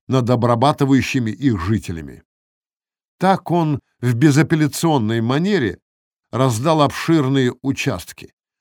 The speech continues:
а местных жителей перевёл на шахты, и всё это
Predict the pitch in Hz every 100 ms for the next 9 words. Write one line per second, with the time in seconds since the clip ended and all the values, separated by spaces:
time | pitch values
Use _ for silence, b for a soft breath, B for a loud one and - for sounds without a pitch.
0 | _ - 170 175 240 - - 151 113 135
1 | 110 110 104 98 143 147 185 208 156 190
2 | - - 113 104 - - 101 85 _ _
3 | _ _ - 120 - 123 120 151 151 196